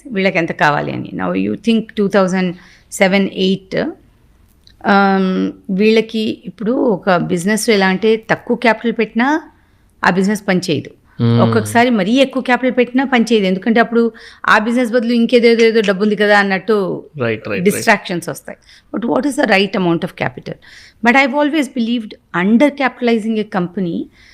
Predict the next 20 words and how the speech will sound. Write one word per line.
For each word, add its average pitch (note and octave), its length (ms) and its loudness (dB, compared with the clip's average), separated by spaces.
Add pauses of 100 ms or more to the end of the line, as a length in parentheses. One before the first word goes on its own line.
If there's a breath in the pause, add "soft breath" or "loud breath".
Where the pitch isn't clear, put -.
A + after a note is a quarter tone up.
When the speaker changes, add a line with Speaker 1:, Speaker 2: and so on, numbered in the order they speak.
(240 soft breath)
Speaker 1:
you, B3+ 120 6
you B3+ 340 2
will C4 180 4
anyway D4+ 220 4 (120)
kill A3 80 -2
the F#3 200 -4
company. B2+ 240 -6
So F#3 280 -6
might F#3+ 240 4
as F3+ 40 -2
well E3 260 2
not. B2 140 -4 (240)
ఇప్పుడు F3 240 -4
ఒక్కొక్కసారి E3+ 440 2
Speaker 2:
Hmm. A3 80 0
Speaker 1:
ఏమవుతుందంటే G#3+ 600 0 (360 loud breath)
ఎంత G3 280 2
తక్కువ B3+ 360 2
డబ్బు G#3+ 240 2
ఇచ్చి B3+ 440 -6